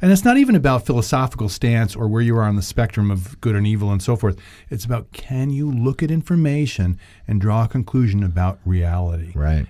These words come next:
Speaker 1: And honest to God, literally millions of our neighbors simply cannot.
Speaker 2: No, it's so true. Listen, I,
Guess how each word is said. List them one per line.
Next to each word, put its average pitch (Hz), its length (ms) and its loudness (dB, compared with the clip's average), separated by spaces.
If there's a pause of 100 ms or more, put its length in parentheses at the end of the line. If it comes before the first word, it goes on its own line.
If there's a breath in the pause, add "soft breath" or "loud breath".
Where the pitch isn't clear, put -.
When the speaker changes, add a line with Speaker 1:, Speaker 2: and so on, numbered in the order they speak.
(140)
Speaker 1:
And 110 140 4
honest 101 380 -2
to 113 80 -2
God, 95 280 0 (240 soft breath)
literally 98 580 2
millions 92 760 0
of 90 120 -2
our 87 140 0
neighbors 85 380 0
simply - 440 -2
cannot. 80 680 -4
Speaker 2:
No, 104 600 4
it's 98 220 -4
so 127 160 2
true. 180 400 2 (320 loud breath)
Listen, 175 460 0
I, 233 380 -6